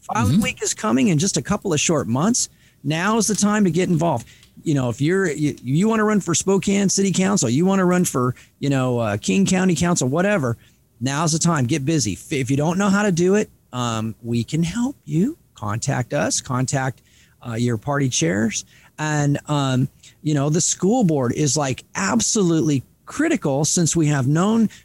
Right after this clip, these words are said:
Speaker 1: you know, pedophile, uh, Chris Reichdal in charge of the state, uh, you know, public instruction thing. So we've got to, you know, we've got to stop the pedophile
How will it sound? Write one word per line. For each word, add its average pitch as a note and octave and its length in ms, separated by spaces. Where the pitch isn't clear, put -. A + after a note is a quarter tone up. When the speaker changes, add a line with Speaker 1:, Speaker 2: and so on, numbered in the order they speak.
Speaker 1:
you D#3 120
know, B2+ 220
pedophile, D3+ 880
uh, B2+ 140
Chris - 280
Reichdal E3 520
in D3 60
charge B2+ 440
of D3 320
the D3 220
state, D3+ 340
uh, D3+ 160
you F3 140
know, C3+ 300
public E3 300
instruction G3 580
thing. C#3 200
So E3 180
we've D#3+ 200
got G3 280
to, A3 120
you F3 280
know, A#2 100
we've D3 160
got F#3 80
to F3+ 60
stop G3 320
the B3 80
pedophile C#3 640